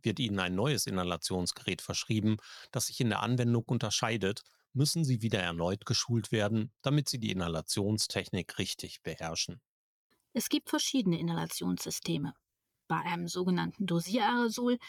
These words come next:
Speaker 2: wird der Wirkstoff aus einem kleinen Kanister durch Druck auf das Ventil in Form winzigster Tröpfchen als sogenanntes Aerosol freigesetzt und über das Mundstück sofort nach der Freisetzung eingeatmet.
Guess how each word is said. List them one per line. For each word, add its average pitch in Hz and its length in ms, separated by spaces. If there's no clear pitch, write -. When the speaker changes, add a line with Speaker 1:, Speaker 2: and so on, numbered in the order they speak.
Speaker 2:
wird 196 120
der 220 140
Wirkstoff 226 400
aus - 200
einem 185 260
kleinen 185 320
Kanister 208 440
durch 170 200
Druck 254 260
auf - 140
das - 200
Ventil 233 460
in - 120
Form 175 280
winzigster 240 520
Tröpfchen 196 500
als 156 160
sogenanntes 180 640
Aerosol 165 720
freigesetzt 233 760
und 226 120
über 180 140
das 160 180
Mundstück 247 520
sofort - 640
nach 190 160
der 165 140
Freisetzung 170 640
eingeatmet. 160 760